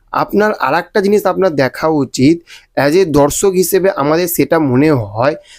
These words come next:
যারা অরিজিনাল ফ্যান তারা বুঝতে পারবে যে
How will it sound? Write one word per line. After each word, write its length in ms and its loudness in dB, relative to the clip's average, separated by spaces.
যারা 160 2
অরিজিনাল 580 2
ফ্যান 280 -2
তারা 180 0
বুঝতে 320 0
পারবে 360 0
যে 420 0